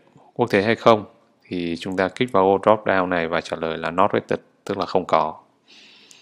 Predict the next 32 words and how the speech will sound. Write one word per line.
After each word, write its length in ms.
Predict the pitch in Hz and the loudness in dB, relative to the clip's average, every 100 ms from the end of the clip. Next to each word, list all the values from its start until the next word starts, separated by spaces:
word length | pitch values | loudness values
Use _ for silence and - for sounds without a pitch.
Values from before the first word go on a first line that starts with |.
| _ _ _ _ _ _ _ _ _ | _ _ _ _ _ _ _ _ _
Chỉ 100 | 101 | -2
tiêu 160 | 120 113 | 0 2
tiếp 100 | 139 | 0
theo 420 | 143 123 117 110 | 0 0 2 2
là 360 | 101 95 90 85 | 2 2 2 0
lãi, 540 | 87 90 - - 139 156 - _ _ _ _ _ _ | 2 4 4 2 -2 -6 -14 _ _ _ _ _ _
à, 320 | - 98 90 85 | -6 -2 -2 -2
tức 160 | 117 | -4
là 80 | 110 | -4
chi 160 | - 107 | -4 -6
phí 200 | - 101 | -2 -2
vốn 220 | 104 104 | 0 2
vay 220 | 113 104 | 2 0
của 140 | 95 | -2
doanh 160 | 85 95 | -2 -2
nghiệp, 200 | 98 90 - - - _ _ - | -2 -2 -6 -20 -20 _ _ -12
thì 100 | 85 | -10
chúng 160 | 95 | -4
ta 120 | 98 | -2
sẽ 440 | 95 101 104 104 104 - | -2 -2 -4 -4 -8 -8
tính 180 | 92 95 | -6 -4
sau 320 | - 107 95 - | 0 0 0 -4
để 160 | 95 85 | -4 -2
ra 140 | 90 | 0
được 120 | 87 | -2
con 120 | 98 92 | -4 -4
số 220 | 87 85 | -2 0
bảy 140 | 98 | 0
chấm 200 | 85 85 | -2 -4
ba 100 | 90 | -4
tư 180 | 90 95 | -4 -6
này. 180 | 87 | -6